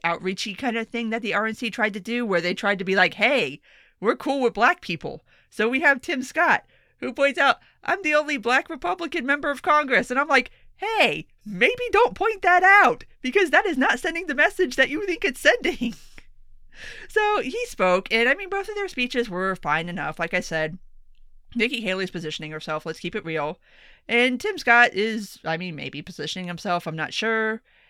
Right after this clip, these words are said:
But basically, night one was completely overshadowed by Trump family and Trump family adjacent craziness. And I think, and, and when I say that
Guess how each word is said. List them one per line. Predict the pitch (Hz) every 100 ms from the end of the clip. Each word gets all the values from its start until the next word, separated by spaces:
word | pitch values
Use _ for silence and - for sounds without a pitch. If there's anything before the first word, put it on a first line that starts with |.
| _ _ _ _ -
But | 226 240 - _ _ 180
basically, | 277 359 285 294 247
night | 185 - 220
one | 185 196 208 190
was | 180 175
completely | 185 170 214 185 185
overshadowed | 185 185 - 165 165 165 165 - 165 -
by | 175 170 165 160 156 160 _ _ _ _ _ _ - - - -
Trump | - 226 254
family | - 196 196 196 196 185
and | 175
Trump | - 208 -
family | - 190 180 175
adjacent | 180 175 170 175 190 175 - _ _
craziness. | - 180 185 180 170 175 - - - _ _ _ _ _
And | 202 208 196 196 - 175
I | 190
think, | - 320 403 - _ _ _ -
and, | 202 202
and | 196
when | 208 262
I |
say | 262 240 226
that | 202 180 156